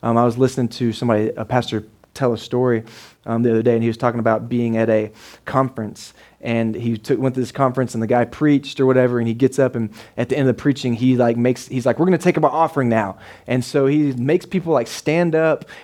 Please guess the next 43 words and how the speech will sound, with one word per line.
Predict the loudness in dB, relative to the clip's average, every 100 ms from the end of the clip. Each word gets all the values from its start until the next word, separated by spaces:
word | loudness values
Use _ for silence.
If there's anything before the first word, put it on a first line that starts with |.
| -4
and |
he's | 0
like, | 0 0
"We're |
gonna | 0 2
take | 0
up | 0
this | -2
offering," | 0 -2 0 -2 0
and | 2
we, | 2 2
he's | 0
just | -2 -4
hammering | -2 0 0 -2
for, | 0
like, | -2 -2
twenty | -2 0
minutes | 0 0 -2
on, | -2 -2 -6 -18 -4
"Need | 0 2
money, | 2 2
need | 2 0
money, | 0 0
need | 0 0
money." | 0 -2 -4 -8 -10
And | -2 0
then | 2
he | 0
makes | 0 0 0
them, | 0 0
"If | 0
you're | 0
gonna | 2
give, | 0 0 0 0 -4 -16 -4
raise | 0 0
your | 0
hand." | 2 0 0 -6 -16 _ _ -20 _
So, | -2
like, | 0 0
can | 0
you | 2
imagine, | 2 2 0 0 2 2
like, | 2 -2